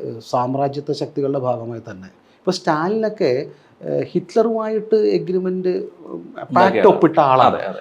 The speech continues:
Speaker 1: പക്ഷേ, ഉം, എപ്പോഴും പറയണത് സ്-, ഉം, ഹിറ്റ്ലർ ആർ എസ് എസ് ബന്ധം എന്നൊക്കെയാണ് പറഞ്ഞു വരുന്നത്.
Speaker 2: അതെ.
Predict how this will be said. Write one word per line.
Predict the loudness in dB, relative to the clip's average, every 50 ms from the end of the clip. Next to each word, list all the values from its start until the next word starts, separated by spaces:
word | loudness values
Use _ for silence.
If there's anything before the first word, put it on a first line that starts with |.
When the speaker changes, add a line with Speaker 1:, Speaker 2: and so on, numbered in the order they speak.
| -10 -10
Speaker 1:
പക്ഷേ, | -4 0 2
ഉം, | 2 2 2 0 -4 -8 -10 -10 -12 -16 -20 -20 -18 -16
എപ്പോഴും | -10 -6 -4 -2 0
പറയണത് | 0 0 0 -2 -2 -4
സ്-, | -6 -6 -10 _ -12 -10
ഉം, | -10 -10 -12 -16 -18 -16 -14 -12 -12 -6 -6
ഹിറ്റ്ലർ | -6 -6 -4 4 6 6 6 6 2 -4 -10 -8 2 4
ആർ | 6 6 6
എസ് | 4 2 0
എസ് | -2 -4 -6 -10 -18 _ -4
ബന്ധം | 0 2 2 4 2 0 0 -2
എന്നൊക്കെയാണ് | -2 -4 -4 -2 -2 -4 -4 -2 -2
പറഞ്ഞു | -2 -2 0 0 0 0
വരുന്നത്. | -2 -2 -4 -6 -6 -6 -8
Speaker 2:
അതെ. | -10